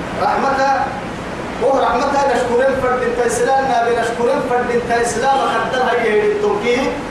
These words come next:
يلا رحمة، اليوم أكملت لكم دينكم وأتممت عليكم نعمتي ورضيت لكم الإسلام دينا.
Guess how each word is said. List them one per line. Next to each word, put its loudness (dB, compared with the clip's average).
يلا 0
رحمة، 0
اليوم 2
أكملت 0
لكم 0
دينكم 0
وأتممت 0
عليكم 0
نعمتي 0
ورضيت 0
لكم -2
الإسلام -2
دينا. -4